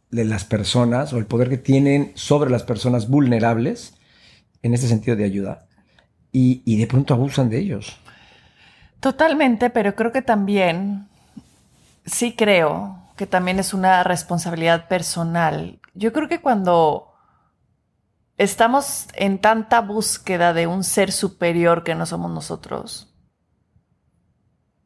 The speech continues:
Speaker 2: como has escuchado esta frase que dice, "Quien no conoce a Dios, a cualquier santo se le hinca".
Speaker 1: Sí, está cabrón.
Speaker 2: Pues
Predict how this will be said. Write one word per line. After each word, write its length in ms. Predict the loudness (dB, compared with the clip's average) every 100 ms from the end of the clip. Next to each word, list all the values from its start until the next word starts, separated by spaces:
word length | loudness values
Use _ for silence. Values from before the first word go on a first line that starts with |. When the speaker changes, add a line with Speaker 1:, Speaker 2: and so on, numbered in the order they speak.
| _ _ _ _ _ _
Speaker 2:
como 380 | -4 2 2 4
has 160 | 2
escuchado 360 | 0 -6 0 0
esta 180 | 2 0
frase 520 | 2 2 2 -2 -4
que 120 | -2
dice, 500 | -2 -2 0 0 0
"Quien 200 | 0 2
no 120 | 2
conoce 340 | 2 2 2 2
a 40 |
Dios, 220 | 2 2
a 60 | 0
cualquier 360 | 0 -2 -2 -2
santo 280 | -2 -4 -4
se 120 | -2
le 120 | -2
hinca". 480 | -2 -4 -4 -6 -10 _ _ _
Speaker 1:
Sí, 420 | -12 -6 -4 -4 -8
está 260 | -10 -14
cabrón. 420 | -14 -16 -20 -20 _ _ _ _ _ -4
Speaker 2:
Pues 480 | -2 0 -4 -8